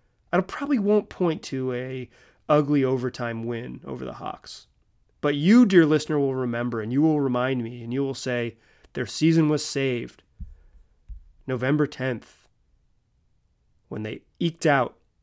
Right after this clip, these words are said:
win number four to move to four and six and keep their playoff hopes alive." I'll check back in on these arbitrary numbers throughout the season, but here's what I know.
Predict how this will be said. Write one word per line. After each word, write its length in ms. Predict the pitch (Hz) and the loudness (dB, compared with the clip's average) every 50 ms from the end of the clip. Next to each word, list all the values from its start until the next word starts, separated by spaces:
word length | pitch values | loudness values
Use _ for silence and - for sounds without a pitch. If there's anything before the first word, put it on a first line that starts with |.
| _ _ _ - | _ _ _ -2
win 200 | 135 143 147 147 | 2 2 4 4
number 240 | 147 143 143 139 139 | 4 4 4 2 0
four 520 | - - - 135 131 123 120 120 117 - - | -2 -2 -4 -2 -2 -2 -4 -6 -10 -14 -10
to 100 | - 123 | -4 2
move 220 | 139 160 180 160 | 4 6 6 4
to 80 | 156 160 | 2 -2
four 260 | - - 170 170 170 | 0 2 4 6 6
and 100 | 160 - | 4 2
six 360 | - - 170 156 143 - - | 0 0 0 0 -2 -2 -6
and 100 | 139 123 | -8 -2
keep 200 | - 160 160 - | -2 -2 0 0
their 100 | 165 151 | -2 -2
playoff 380 | 151 - 160 160 160 160 151 - | 0 0 2 4 6 4 4 4
hopes 280 | - 160 165 151 - | 0 0 0 0 -2
alive." 640 | 160 147 147 151 156 165 160 139 131 - - - - _ _ _ _ _ _ _ _ _ _ _ _ _ _ _ _ _ _ _ _ _ _ _ _ _ _ _ _ _ _ _ _ _ _ - | -2 2 2 4 4 4 2 0 -2 -6 -12 -20 -20 _ _ _ _ _ _ _ _ _ _ _ _ _ _ _ _ _ _ _ _ _ _ _ _ _ _ _ _ _ _ _ _ _ _ 0
I'll 60 | 151 | 0
check 260 | - - - 208 202 - | 2 6 4 4 6 4
back 240 | 185 156 135 - | 2 2 2 0
in 320 | 135 131 123 117 113 110 104 - _ - - - - _ _ _ _ _ _ | -2 -2 -2 -2 -4 -6 -10 -14 _ -18 -18 -18 -20 _ _ _ _ _ _
on 140 | 123 120 117 | -4 -2 -2
these 240 | 113 113 107 - - | -2 -4 -6 -8 -4
arbitrary 500 | - 143 131 123 123 - - 127 113 110 | -2 -2 0 0 -2 -4 -4 -6 -6 -6
numbers 380 | 110 113 110 107 120 123 - | -6 -6 -8 -8 -10 -12 -10
throughout 220 | - 143 131 127 - | -8 -6 -6 -6 -8
the 80 | - | -10
season, 440 | - - 110 101 101 - - - - - | -10 -10 -10 -10 -10 -12 -14 -16 -12 -10
but 240 | - - 135 - - _ _ _ _ _ _ _ _ _ _ _ _ _ _ _ _ _ | -8 -8 -8 -8 -12 _ _ _ _ _ _ _ _ _ _ _ _ _ _ _ _ _
here's 200 | _ 196 196 185 | _ 6 6 6
what 100 | 180 180 | 6 4
I 60 | 160 139 | 4 2
know. 240 | 127 110 107 - | 2 -2 -6 -10